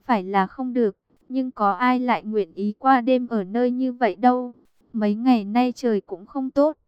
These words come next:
rõ ràng lúc nãy vẫn là trời quang, hiện tại lại chuyển mưa.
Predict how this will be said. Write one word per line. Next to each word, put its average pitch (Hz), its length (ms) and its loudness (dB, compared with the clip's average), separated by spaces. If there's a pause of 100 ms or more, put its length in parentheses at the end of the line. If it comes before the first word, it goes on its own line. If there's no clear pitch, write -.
(260)
rõ 190 260 -2
ràng 226 340 2
lúc 254 200 -6
nãy 240 300 0
vẫn 226 160 -4
là 262 220 2
trời 202 300 0
quang, 247 480 2 (280)
hiện 208 360 -6
tại 202 200 0
lại 208 240 -2
chuyển 190 380 -4
mưa. 240 380 0